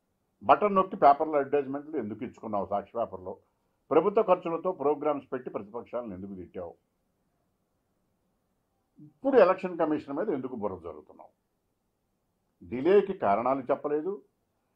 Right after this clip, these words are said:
డబ్బులు ఉండి నొక్కాడా, డబ్బులు లేక బటన్ నొక్కాడో చెప్పలేదు. ఉన్న డబ్బులు పేమెంట్స్ వేరే వాళ్ళ కాంట్రాక్టర్లకు అందరికీ, తన మనుషులకు అందరికీ డబ్బులు ఇచ్చుకుంటే, ఆ డబ్బులు ఇంతవరకు ఎందుకు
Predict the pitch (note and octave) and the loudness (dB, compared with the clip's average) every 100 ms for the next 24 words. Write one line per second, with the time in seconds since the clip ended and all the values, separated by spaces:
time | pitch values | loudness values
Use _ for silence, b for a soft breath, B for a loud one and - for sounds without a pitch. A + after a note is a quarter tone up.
0 | _ _ F#2 B2 C#3 F#3 D3+ E3+ E3+ D#3+ | _ _ 2 4 4 0 0 0 0 0
1 | E3 E3 E3 A#2+ B2 A#2 A#2 C3+ B2+ B2 | 2 2 2 2 0 2 2 2 -4 -6
2 | C3 C3 C3+ C3 B2+ C3 C#3 D3 E3 G3+ | -6 -8 -6 -6 -4 -4 -4 -6 -4 -6
3 | G#3 _ _ _ _ _ _ _ _ _ | -8 _ _ _ _ _ _ _ _ _
4 | G#2+ D3 G3 G3+ F#3+ G3+ F#3+ D3 E3+ F3+ | -6 0 4 6 6 4 2 0 0 -2
5 | E3 C#3 C3+ D#3+ D#3+ D#3+ D#3 B2+ C#3 C#3 | -6 0 2 4 4 2 0 -2 -4 -4
6 | D3 C#3+ C#3+ C3 B2 C3 B2+ A#2 B2 A2 | -6 -6 -8 -6 -6 -6 -8 -8 -8 -6
7 | A2+ A2+ B2+ A#2 A#2 A2+ A#2+ A#2 G2 G#2+ | -10 -12 -14 -12 -10 -12 -14 -12 -12 -12
8 | A#2 A2 - A2 G#2 G2 _ _ _ _ | -18 -20 -20 -18 -18 -20 _ _ _ _
9 | A2 A#2+ B2 C3+ D3+ A#2 C3 C3+ C3 C3+ | 0 2 2 0 -4 -2 0 0 -2 -6
10 | A2 B2+ C3+ | -6 -6 -8